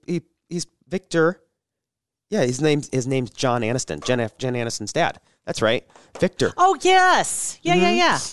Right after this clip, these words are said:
Speaker 1: Yep,
Speaker 2: I knew that.
Speaker 1: Victor
Speaker 2: Okay.
Speaker 1: Kiriakis. Oh,
Speaker 2: What
Speaker 1: it's a
Speaker 2: show is he
Speaker 1: K.
Speaker 2: on?
Speaker 1: Uh, Days of Our Lives. He was.
Speaker 2: Okay. All right.
Speaker 1: Um, is he dead?
Speaker 2: <laughs> I think
Speaker 1: Uh, nope, he's not dead.
Speaker 2: I don't know.
Speaker 1: At least not
Speaker 2: I
Speaker 1: according
Speaker 2: think
Speaker 1: to, not according to, uh, Wikipedia.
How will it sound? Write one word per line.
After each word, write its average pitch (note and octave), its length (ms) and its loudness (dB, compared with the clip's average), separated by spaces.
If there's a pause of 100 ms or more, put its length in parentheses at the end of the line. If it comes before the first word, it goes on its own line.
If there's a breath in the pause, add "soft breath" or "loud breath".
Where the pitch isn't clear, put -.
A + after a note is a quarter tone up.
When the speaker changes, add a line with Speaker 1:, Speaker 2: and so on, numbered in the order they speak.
(100)
Speaker 1:
Yep, G3 180 4
Speaker 2:
I D#4 40 -2
knew A#3+ 180 -2
that. F#3 140 2
Speaker 1:
Victor G#3+ 160 2
Speaker 2:
Okay. G3+ 200 -2
Speaker 1:
Kiriakis. F3 640 2
Oh, E3+ 80 4
Speaker 2:
What E3 80 4
Speaker 1:
it's - 80 0
a C#4 40 4
Speaker 2:
show B3 60 2
is A3+ 100 0
he - 100 2
Speaker 1:
K. - 60 2
Speaker 2:
on? C3 200 -2 (560 loud breath)
Speaker 1:
Uh, C3+ 300 4
Days C#3+ 160 2
of B2+ 60 -4
Our B2+ 60 2
Lives. F#2 280 -2 (140)
He D#3+ 120 0
was. - 320 2
Speaker 2:
Okay. - 80 -18 (420)
All E3+ 140 -10
right. B2 300 2
Speaker 1:
Um, A#2+ 280 -2 (340)
is - 120 -16
he G3+ 100 -8
dead? C4 260 -10 (320)
Speaker 2:
<laughs> - 300 -20
I - 40 -16
think - 520 -14
Speaker 1:
Uh, B3 220 -2 (340)
nope, A3+ 220 0
he's G3 140 2
not E3 120 2
dead. A#2+ 240 0
Speaker 2:
I F3+ 60 -14
don't D3+ 140 -16
know. F3+ 220 -14 (200)
Speaker 1:
At D#3+ 60 -8
least F3 180 2
not E3 120 2
Speaker 2:
I D#3+ 40 -2
Speaker 1:
according D#3 320 2
Speaker 2:
think C#3+ 100 -4
Speaker 1:
to, C#3+ 320 2
not C3+ 160 2
according C#3 360 -2
to, A2 360 -2
uh, F2+ 120 2
Wikipedia. D2 640 -10